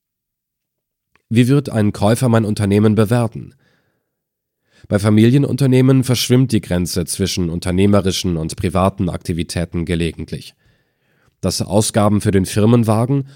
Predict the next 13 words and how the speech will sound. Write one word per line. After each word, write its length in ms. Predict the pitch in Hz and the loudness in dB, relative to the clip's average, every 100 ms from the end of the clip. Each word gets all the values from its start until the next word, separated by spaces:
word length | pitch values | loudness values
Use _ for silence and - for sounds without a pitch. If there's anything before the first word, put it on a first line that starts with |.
| _ _ - | _ _ -4
oder 180 | 101 | -2
für 140 | 90 98 | 0 2
Mitgliedschaften 800 | 104 - 110 - 98 95 - 92 | 0 2 -2 0 -2 -2 -4 -4
in 180 | 85 | -2
gesellschaftlichen 760 | 90 87 101 - 98 - 98 98 | -4 0 0 0 -6 -4 -4 -4
Vereinen 600 | - 95 90 95 110 123 - _ _ | -4 -6 -2 0 0 0 -6 _ _
den 160 | 90 90 | -6 -2
Gewinn 300 | 90 90 107 | 0 2 2
reduzieren, 720 | 110 113 104 - 110 117 123 _ _ _ _ | 4 2 0 -2 0 0 -2 _ _ _ _
mag 240 | 139 135 | -16 -10
steuerlich 480 | - 98 101 107 113 | -2 2 4 4 2
vorteilhaft 680 | 117 113 120 113 113 120 - | 2 0 2 0 0 -2 -2
sein, 360 | 107 127 139 | -2 -2 -6